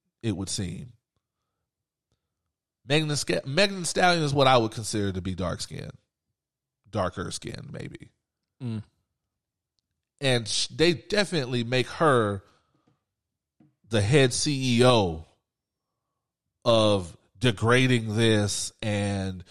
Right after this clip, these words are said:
Speaker 1: no values that.
Speaker 2: Mm-hmm.
Speaker 1: And like I said before, like we said last week,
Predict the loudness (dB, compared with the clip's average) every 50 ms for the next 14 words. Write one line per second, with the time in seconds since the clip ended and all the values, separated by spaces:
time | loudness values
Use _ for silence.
0 | -20 _ -14 -4 0 2 4 4 4 4 4 4 6 4 2 0 -4 -6 -8 -8
1 | -6 -4 -2 -2 -2 -4 -8 -10 _ -20 _ _ _ _ _ _ _ _ _ _
2 | _ _ _ _ _ -8 -4 -4 -4 -6 -8 -14 _ _ _ _ _ _ _ _
3 | _ _ _ _ _ _ -6 -2 2 2 4 4 4 4 4 2 0 -2 -6 -12
4 | _ _ _ _ _ _ _ _ _ _ _ _ _ _ _ _ _ _ _ _
5 | _ _ _ _ _ _ _ _ _ -4 2 2 4 4 4 2 2 4 2 4
6 | 4 4 4 2 -2 0 2 4 6 6 6 4 4 2 0 0 2 2 2 2
7 | 4 6 6 6 6 6 4 0 -4 -4 -4 -4 -6